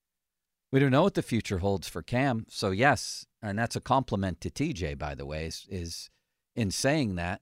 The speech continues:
I believe that, that he still, although not for much longer, can bring you a king's ransom,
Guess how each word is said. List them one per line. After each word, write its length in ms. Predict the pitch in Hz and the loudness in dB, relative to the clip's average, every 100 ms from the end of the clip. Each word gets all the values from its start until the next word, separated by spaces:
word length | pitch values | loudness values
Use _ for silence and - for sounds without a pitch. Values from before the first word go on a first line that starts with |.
| _ | _
I 120 | 104 101 | -4 -2
believe 420 | 92 95 110 87 | -2 -2 -2 -2
that, 160 | 95 - | -4 -6
that 220 | - 92 90 | -4 -4 -2
he 140 | 98 | -4
still, 500 | - - 127 127 101 | -4 0 2 2 0
although 280 | 92 92 95 | -2 -2 -2
not 260 | 92 104 - | 0 -2 -4
for 100 | - | -6
much 320 | 95 98 - - | -2 -2 -2 -4
longer, 520 | 85 123 120 80 87 _ _ _ _ _ _ | 0 0 0 -4 -10 _ _ _ _ _ _
can 160 | - 101 | 0 2
bring 300 | 92 104 101 | 2 2 2
you 280 | 101 95 92 | 2 2 0
a 60 | |
king's 400 | 87 - 101 110 | -2 -2 0 0
ransom, 460 | 113 127 - - 76 | 2 0 0 -4 -6